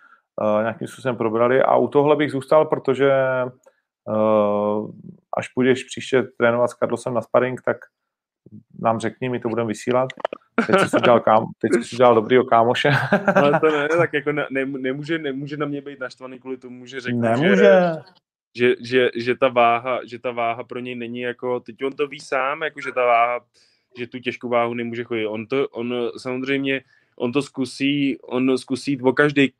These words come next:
Speaker 2: titul. Víš, kdyby Carlos schodil na šest šest, tak on bude chtít si titul v šest šestce. On bude chtít chyt titul v sedmdesátce, sedm sedmičce. Carlos je prostě takovej, že on chce prostě všechno. Víš, takže on ví, že prostě,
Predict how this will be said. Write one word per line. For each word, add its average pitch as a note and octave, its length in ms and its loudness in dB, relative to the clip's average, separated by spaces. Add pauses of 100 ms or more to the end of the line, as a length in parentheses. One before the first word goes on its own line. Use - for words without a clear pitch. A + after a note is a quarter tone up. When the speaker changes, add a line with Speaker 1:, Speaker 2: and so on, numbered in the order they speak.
Speaker 2:
titul. A2+ 380 0
Víš, A2 140 -4
kdyby B2 260 2
Carlos B2 420 0 (180)
schodil C3 340 -2
na B2+ 100 -2
šest B2+ 220 -6
šest, B2 240 -2
tak B2 160 -2
on B2 120 -2
bude B2+ 220 0
chtít A#2+ 260 -8
si A#2 140 -14
titul C3 280 0
v B2+ 60 -14
šest C3+ 160 0
šestce. C#3+ 440 -2 (240)
On A2+ 80 -2
bude A#2 180 6
chtít B2+ 200 -10
chyt B2+ 220 -4
titul B2+ 260 -2
v - 40 -10
sedmdesátce, A#2+ 680 -2
sedm B2 240 -6
sedmičce. C3 520 -6
Carlos A2 320 -4
je B2 60 -2
prostě A2+ 220 -4
takovej, B2 400 0 (260)
že A2+ 80 -2
on A#2+ 140 0
chce A#2+ 140 -4
prostě B2 260 -4
všechno. C3+ 340 -6 (400)
Víš, A#2 120 -4
takže A#2+ 260 -2
on A#2+ 200 -2
ví, A#2+ 200 -4
že B2 140 -2
prostě, A#2+ 500 -2